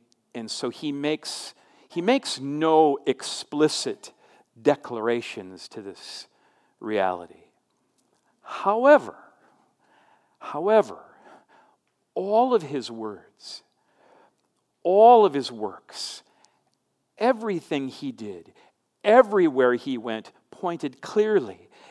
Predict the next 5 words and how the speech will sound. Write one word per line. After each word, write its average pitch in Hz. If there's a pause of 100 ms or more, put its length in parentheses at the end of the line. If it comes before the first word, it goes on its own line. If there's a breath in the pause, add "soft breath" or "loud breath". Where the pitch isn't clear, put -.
(120)
and 143
unmistakably 151 (640 soft breath)
in 117
one 147
direction. 135